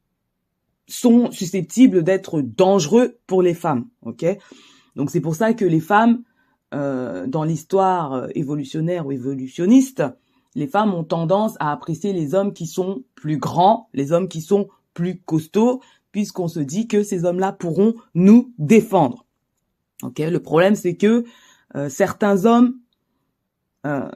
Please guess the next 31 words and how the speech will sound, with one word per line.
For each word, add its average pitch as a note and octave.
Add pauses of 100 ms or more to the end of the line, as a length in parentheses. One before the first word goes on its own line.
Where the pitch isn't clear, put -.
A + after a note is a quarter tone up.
sont D#3+
toxiques, -
alright, A3+ (460)
et E3+
donc A3
qui G3
risquent, B3+ (340)
au A3+
lieu A3+
de G3+
nous F#3+
défendre, A#3+
qui A#3+
risquent B3
plutôt A#3+ (180)
de D#3+
nous B3+ (180)
détruire. C4 (1300)
Et F#3
donc A#3
la A#3+
femme C4
qui A3
n'est G3
pas G3
blessée G#3
ou F3
qui F#3
n'est F#3
pas F#3
fragilisée F3+